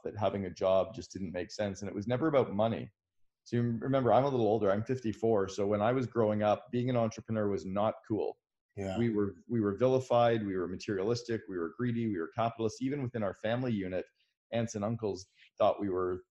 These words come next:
Speaker 1: the weird little kids that always wanted to run these little business things. Entrepreneurship has only been cool since nineteen ninety-eight at the first rise of the dot-com era. Um, so I got involved in this group called College Pro Painters, which was a, a university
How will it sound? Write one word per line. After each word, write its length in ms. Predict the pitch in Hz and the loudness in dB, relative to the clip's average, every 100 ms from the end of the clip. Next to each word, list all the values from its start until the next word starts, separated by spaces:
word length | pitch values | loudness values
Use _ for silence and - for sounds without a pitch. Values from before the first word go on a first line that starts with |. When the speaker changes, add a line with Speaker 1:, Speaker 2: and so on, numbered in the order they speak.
| - | -8
Speaker 1:
the 80 | |
weird 280 | 95 101 101 | -4 -2 0
little 200 | 98 80 | -2 -4
kids 400 | - 113 101 87 | -2 -2 -2 -4
that 100 | 87 - - | -6 -6 -2
always 280 | 101 98 92 | 0 0 -2
wanted 160 | 92 | -4
to 60 | 90 | -2
run 120 | 92 | -4
these 140 | 92 90 | -4 -6
little 140 | 87 | -4
business 300 | 92 123 113 | -2 -2 -4
things. 280 | - 82 - - - - _ _ - | -8 -12 -16 -20 -20 -20 _ _ -2
Entrepreneurship 680 | 127 151 170 156 139 131 127 | 0 0 -4 -4 -2 -2 -2
has 120 | 110 | 0
only 180 | 113 117 | 0 0
been 180 | 104 98 | 0 -2
cool 240 | - 113 | 0 0
since 260 | 107 98 - | 0 -4 -4
nineteen 320 | 104 98 107 | -2 -2 -2
ninety-eight 440 | 98 92 98 104 | -2 0 2 0
at 80 | 87 | 0
the 60 | - | -6
first 280 | - 101 - | -4 -4 -2
rise 340 | 92 90 98 | 0 2 0
of 60 | 95 | -4
the 60 | |
dot-com 480 | 87 87 - 87 95 | -2 -2 -2 -6 -4
era. 240 | 82 71 - _ _ _ _ _ - | -6 -8 -10 _ _ _ _ _ -4
Um, 400 | 101 101 101 98 | 0 0 0 -4
so 200 | - 117 | 0 4
I 140 | 113 | 4
got 180 | 135 143 | 6 4
involved 480 | 127 110 104 113 107 | 4 2 4 4 2
in 80 | 110 | -2
this 140 | 104 | -2
group 260 | - 113 110 | 0 -2 0
called 220 | 104 98 | -2 -2
College 380 | - 107 110 104 | 0 2 2 0
Pro 160 | - 104 | -2 -4
Painters, 540 | 101 120 127 95 80 - | -2 -4 -2 -4 -6 -8
which 200 | 85 - | -14 -12
was 140 | 90 | -4
a, 220 | 90 87 - | 0 0 0
a 120 | 95 | -2
university 960 | 90 92 107 104 98 98 95 98 98 | -2 -2 -2 0 -2 -2 -4 -4 -4